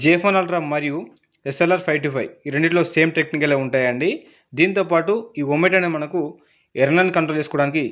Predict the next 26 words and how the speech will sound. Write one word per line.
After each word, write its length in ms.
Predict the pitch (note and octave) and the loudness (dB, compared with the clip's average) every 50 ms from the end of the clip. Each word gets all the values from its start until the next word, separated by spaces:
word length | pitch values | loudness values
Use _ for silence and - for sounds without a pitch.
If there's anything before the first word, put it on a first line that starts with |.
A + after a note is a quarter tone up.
| - - _ _ - | -8 -14 _ _ -2
చాలా 200 | C3+ C3 C#3 C#3+ C#3 C#3+ | 0 4 4 4 6 6
బాగా 140 | C#3+ C#3 C3+ B2+ | 6 6 4 2
ఉపయోగపడుతుంది. 580 | C#3 C#3 C3+ C3 C#3 B2 A#2 B2 A#2+ C#3 F#3 - - - - _ _ - | 2 0 2 2 0 0 0 -2 0 0 0 -2 -2 -10 -20 _ _ -2
అయితే 180 | C3+ D3 D3 F#3+ E3+ E3 | -2 2 4 4 4 4
మనం 160 | D3+ E3 E3+ D#3 E3+ - - _ _ - | 2 0 0 -2 -6 -12 -20 _ _ -2
ఈ 40 | C3+ C#3 | 0 2
ఒమైట్ 200 | D3+ F3 F#3+ F#3 F#3+ | 4 4 4 2 2
అనే 100 | F#3 F3 E3 | 0 0 -2
మందులో 260 | D#3 D3+ C#3+ C3+ D#3 F#3+ G3 - - _ _ _ _ _ C#3 | -2 -4 -4 -4 -4 -4 -6 -8 -16 _ _ _ _ _ -2
ఎస్ఎల్ఆర్ 320 | C3+ - E3+ F3+ F3+ F3 F3+ | 0 2 4 4 2 2 2
ఫైవ్ 120 | E3 D#3+ | 0 0
టూ 60 | D3+ D3+ | 0 0
ఫైవ్ 120 | D#3+ D#3 D3 | 0 2 2
కలుపుకోవాలా, 480 | D3 C3+ C3 - - C#3 C3+ C3+ D#3+ F#3 - - - _ - | 0 0 -2 -6 -2 -2 2 2 2 0 0 -6 -14 _ 0
లేకపోతే 360 | C3+ C#3 C3+ C#3 D3 C#3+ E3+ C#3+ D3 F3+ - - _ _ _ - A#2+ A#2 B2+ | 0 0 0 0 0 2 2 0 0 -2 -8 -16 _ _ _ -14 -8 2 6
జేఫాన్ 320 | D3+ E3 E3+ F#3 G3 F#3+ F3 | 6 6 6 4 2 2 2
అల్ట్రా 180 | E3 D3+ D#3+ D3 C#3+ | 0 0 -2 -2 -2
కలుపుకోవాలా 460 | C3+ C3 A#2+ - - B2+ A2+ G#2 G#2 G2+ - _ _ _ _ _ C3 | -2 -4 -6 -4 -2 -2 -2 -2 -4 -10 -12 _ _ _ _ _ 0
అనే 140 | D3 E3+ F3+ D#3+ | 2 2 4 4
దాని 160 | E3 D#3+ D#3+ D#3 D3 | 2 0 0 -2 -6
గురించి 280 | D3+ D#3 D3+ F#3 F3+ D3+ D3 - - _ _ _ _ - C#3 | -8 -8 -2 -2 -2 -2 -2 -6 -14 _ _ _ _ -4 -2
ఈ 60 | C#3 C#3 C#3 | -2 2 2
వీడియోలో 320 | E3 E3+ F3 D#3+ C#3 D3+ F#3 A#3 - - _ _ _ _ _ - | 4 6 6 4 4 2 -2 -4 -8 -16 _ _ _ _ _ 2
పూర్తి 300 | E3 G3 A3+ - G#3+ G3+ - | 4 4 4 4 2 0 2
సమాచారం 420 | G3 F3 E3 D#3 D#3+ D#3 D#3+ D3+ C3 C#3 - _ _ _ _ _ _ - | 2 2 4 2 2 0 0 -2 -4 -8 -14 _ _ _ _ _ _ 2
తెలుసుకునే 360 | D#3+ D#3+ D#3+ - - G#3 G#3 | 2 2 2 -2 0 2 2